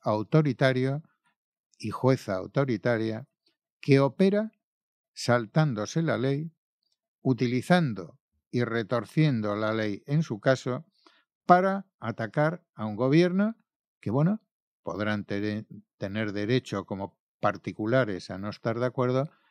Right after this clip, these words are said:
pero bajo ningún concepto como asociación profesional hacer pronunciamientos de este tipo, que son pronunciamientos que encierran exclusivamente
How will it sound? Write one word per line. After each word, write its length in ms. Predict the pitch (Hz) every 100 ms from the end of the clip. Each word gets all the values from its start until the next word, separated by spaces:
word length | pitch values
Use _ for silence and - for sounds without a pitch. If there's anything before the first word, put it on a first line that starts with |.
| _
pero 200 | - 143
bajo 240 | 147 127 110
ningún 360 | 104 104 123
concepto 760 | 123 131 - 123 - 135 139 - _ -
como 300 | 110 101 101
asociación 680 | - 98 - 90 117 113
profesional 720 | 110 113 123 113 123 117 123 - _ _ _ -
hacer 440 | 104 - 120 110
pronunciamientos 1040 | - 107 104 98 101 113 117 110 120 - _ _ _ _
de 260 | - 98 131
este 260 | 135 - 139
tipo, 420 | 147 135 151 160 _ _ _ _
que 140 | - 110
son 220 | 160 175
pronunciamientos 840 | 156 107 104 107 135 170 170 - _ _ _ _ - -
que 240 | - 110 110
encierran 720 | 101 104 - 147 120 104 95 -
exclusivamente 920 | - - 98 139 147 156 156 190